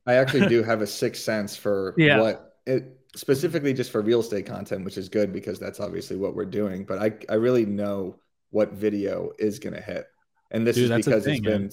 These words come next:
Speaker 1: you know,
Speaker 3: Yeah.
Speaker 1: seven, eight years of, like, "Okay, that's the, this one's not gonna hit because the hook wasn't good enough or the joke wasn't out in people's face em-, enough."
Speaker 3: Yeah.
Speaker 1: Like, Dan sent
Speaker 3: Yeah,
Speaker 1: me a
Speaker 3: exactly.
Speaker 1: Grinch video the other day, which I thought was really good and entertaining and funny.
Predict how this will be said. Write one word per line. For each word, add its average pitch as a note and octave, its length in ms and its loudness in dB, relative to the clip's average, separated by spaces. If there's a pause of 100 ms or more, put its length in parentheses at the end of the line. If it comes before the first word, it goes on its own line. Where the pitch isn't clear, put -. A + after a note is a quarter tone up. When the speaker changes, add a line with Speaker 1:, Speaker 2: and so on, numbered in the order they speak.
Speaker 1:
you A2 100 -6
know, G2+ 80 0
Speaker 3:
Yeah. G#2 40 -2
Speaker 1:
seven, G#2 440 0
eight G2+ 240 -2
years G2+ 380 0
of, F#2+ 120 -12
like, G2 240 -6
"Okay, G#2 260 -2
that's G2+ 340 -4
the, G#2+ 200 -10 (140)
this B2 180 -2
one's B2 180 -2
not A2 140 -4
gonna G2+ 120 -2
hit G#2 220 -2
because G2 300 -6
the G2 80 -8
hook - 240 -4
wasn't G2 260 -4
good F2+ 120 -8
enough E2+ 340 -12
or G#2+ 100 0
the G#2 100 -2
joke G2+ 460 -2 (300)
wasn't G#2+ 360 -2
out G2+ 220 0
in G#2+ 80 -6
people's G2+ 380 -8
face G2+ 340 -4
em-, F2 160 -10 (180)
enough." - 380 -12 (160)
Speaker 3:
Yeah. F#2 200 -10
Speaker 1:
Like, G2+ 160 -4
Dan A#2+ 220 0
sent G2+ 220 0
Speaker 3:
Yeah, A2+ 60 -2
Speaker 1:
me A2 40 4
a - 40 6
Speaker 3:
exactly. G2 320 -2
Speaker 1:
Grinch - 40 -12
video A2 260 2
the G2+ 120 0
other G2 180 -2
day, F#2+ 240 -2
which F#2 340 -8 (280)
I A2+ 60 -2
thought B2 180 6
was G2+ 160 2
really G#2+ 300 2
good G2+ 420 0
and F#2+ 380 -6
entertaining G#2 580 -2
and F#2 120 -8
funny. G2+ 440 -6